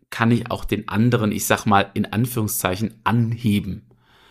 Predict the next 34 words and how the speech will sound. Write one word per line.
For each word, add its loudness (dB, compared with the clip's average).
Und -4
ich 0
glaube, 4
das 2
ist 0
ganz, 2
ganz 2
entscheidend. 2
Das 2
hat 0
mir 6
sehr 4
geholfen. 4
Deswegen 0
wollte 6
ich -2
das -2
mit -2
dir 2
teilen, 2
das 0
wirklich -4
in 2
meine 2
Kommunikation 2
mit 0
aufzunehmen, 0
das -2
in -2
mein 2
Verständnis 0
für -2
andere 2
aufzunehmen, 0